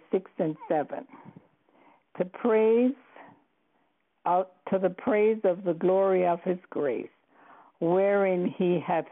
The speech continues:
made us accepted in the beloved, in whom we have redemption through his blood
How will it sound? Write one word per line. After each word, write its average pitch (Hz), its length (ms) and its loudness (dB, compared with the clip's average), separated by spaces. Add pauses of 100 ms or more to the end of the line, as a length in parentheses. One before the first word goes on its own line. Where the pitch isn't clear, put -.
made 175 480 0
us 151 160 0 (200)
accepted 170 1000 -4 (500)
in 160 300 0
the 156 100 -2
beloved, 147 720 -2 (520)
in 170 220 0
whom 226 440 0
we 165 280 0
have 160 360 -6
redemption 165 920 -2 (420)
through 170 180 0
his 175 160 0 (180)
blood 131 420 -2